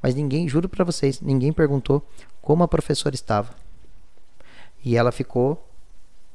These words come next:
até quase meia-noite no hospital com o marido, né? E ninguém perguntou. Aí eu falo, qual é a motivação que quando tem essas coisas,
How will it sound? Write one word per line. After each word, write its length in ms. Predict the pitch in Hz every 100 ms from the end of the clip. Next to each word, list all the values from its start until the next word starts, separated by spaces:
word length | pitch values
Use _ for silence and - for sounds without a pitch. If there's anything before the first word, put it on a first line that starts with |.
| -
até 220 | 120 131
quase 200 | - 147
meia-noite 560 | 151 143 127 131 127 143
no 60 |
hospital 640 | 135 - 131 107 104 180 - - - - - -
com 80 | -
o 40 | 127
marido, 420 | 123 104 117 165 - - - - - - - - - - - - - -
né? 160 | 139 143
E 100 | 160
ninguém 240 | 156 156
perguntou. 560 | 156 170 175 135 120 -
Aí 140 | 131 143
eu 80 | 175
falo, 260 | - 123
qual 200 | - 208
é 40 | 226
a 40 |
motivação 760 | 220 214 185 180 - 196 233 285 - - - - - - -
que 120 | -
quando 240 | - 180 180
tem 240 | 170 160
essas 240 | 151 156
coisas, 460 | - 147 139 131 -